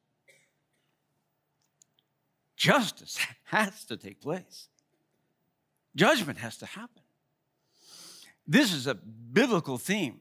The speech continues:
and it runs all over the Bible.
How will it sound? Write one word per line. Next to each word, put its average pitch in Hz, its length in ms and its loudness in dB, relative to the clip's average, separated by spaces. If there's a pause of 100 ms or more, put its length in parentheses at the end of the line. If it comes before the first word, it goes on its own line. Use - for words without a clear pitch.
and 147 160 2
it 170 120 0
runs 143 340 0 (380)
all 226 360 6
over 143 240 0
the 110 100 -16
Bible. 165 400 -6